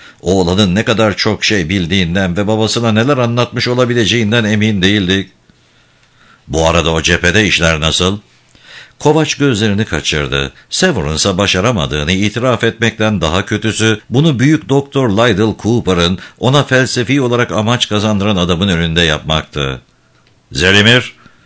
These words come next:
"O elimden kurtuldu Bay Severance. Nasıl oldu bilmiyorum ama hücresinden çıkıp binadan kaçmayı başarmış. Bir teknisyeni öldürüp ikisini yaralamış."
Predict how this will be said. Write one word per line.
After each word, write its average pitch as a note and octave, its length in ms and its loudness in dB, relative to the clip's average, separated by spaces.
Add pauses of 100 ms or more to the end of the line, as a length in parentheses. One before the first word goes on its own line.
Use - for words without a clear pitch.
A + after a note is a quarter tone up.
(380)
"O G#2+ 160 0
elimden E2 420 -2
kurtuldu E2 480 -4
Bay E2 140 0
Severance. D#2 520 0 (420)
Nasıl G2+ 260 0
oldu F#2 260 -2
bilmiyorum F#2 480 0
ama F#2+ 200 2
hücresinden F#2+ 680 0
çıkıp F2 320 -2
binadan G2+ 460 0
kaçmayı F#2 480 0
başarmış. D#2+ 720 -2 (360)
Bir C#3+ 280 2
teknisyeni C3 560 0
öldürüp A#2+ 420 0
ikisini A#2 400 -2
yaralamış." F2+ 800 0